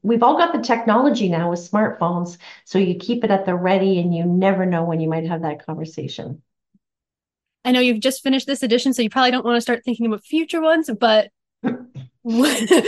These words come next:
Speaker 2: what do you think, like, what do you see in the future as something that will continue to grow as a trend?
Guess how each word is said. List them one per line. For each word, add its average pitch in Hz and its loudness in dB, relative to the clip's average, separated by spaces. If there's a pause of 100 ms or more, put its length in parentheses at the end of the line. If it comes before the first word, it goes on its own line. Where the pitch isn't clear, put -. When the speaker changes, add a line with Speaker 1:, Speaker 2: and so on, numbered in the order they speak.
(180)
Speaker 2:
what 247 4
do 277 2
you 277 2
think, 254 -2 (800)
like, 220 -2
what 285 2
do 302 4
you 302 6
see 294 0
in 269 2
the 247 4
future 247 0
as 208 -2
something 233 0
that 220 2
will 208 -4
continue 214 0
to 220 -4
grow 185 -2
as 190 -6
a 180 -8
trend? 190 -14